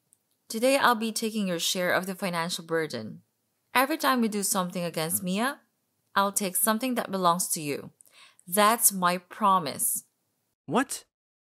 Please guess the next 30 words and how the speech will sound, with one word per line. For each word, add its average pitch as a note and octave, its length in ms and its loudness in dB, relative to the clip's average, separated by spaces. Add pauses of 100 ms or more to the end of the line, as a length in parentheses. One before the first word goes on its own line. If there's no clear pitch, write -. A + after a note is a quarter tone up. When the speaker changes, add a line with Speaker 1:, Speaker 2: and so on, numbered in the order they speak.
(140)
Speaker 2:
So F3 140 0
now A3+ 180 4
you're G#3 180 6
threatening D3+ 640 0
me? A2 320 -6 (460)
Speaker 1:
Call B3+ 220 2
it A#3 120 2
what G#3 180 0
you G#3 80 -2
want. B3 520 -2 (500)
However, G3 640 -2 (520)
I A3 120 2
suggest A#3 420 0
you A3 60 -2
come G#3+ 220 -2
home G#3 320 4
early A#3+ 440 -2
if A3 140 -8
you're G#3 80 -2
going F#3+ 280 2
to G3 120 -4
be F3+ 200 -6
eating G#3 240 -2
dinner C#3+ 300 -2
so F3+ 140 0
you F3+ 80 -2
can G3 200 -2
cook G3+ 160 -8
it F3+ 140 -4
yourself. - 720 0